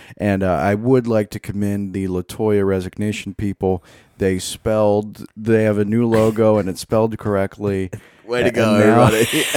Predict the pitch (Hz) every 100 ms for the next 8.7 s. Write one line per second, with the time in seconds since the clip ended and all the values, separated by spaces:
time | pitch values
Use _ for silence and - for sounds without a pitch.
0 | - 180 175 131 220 330 - 170 185 165
1 | 151 147 147 156 147 - 160 147 120 127
2 | 127 120 117 107 - 104 107 101 101 98
3 | - - _ 95 110 98 107 101 87 69
4 | - - - - _ - - 175 113 139
5 | 175 185 - 101 117 113 104 110 104 101
6 | 92 120 147 135 123 101 90 78 78 -
7 | 73 67 67 - - - _ 101 98 92
8 | 90 87 87 143 143 101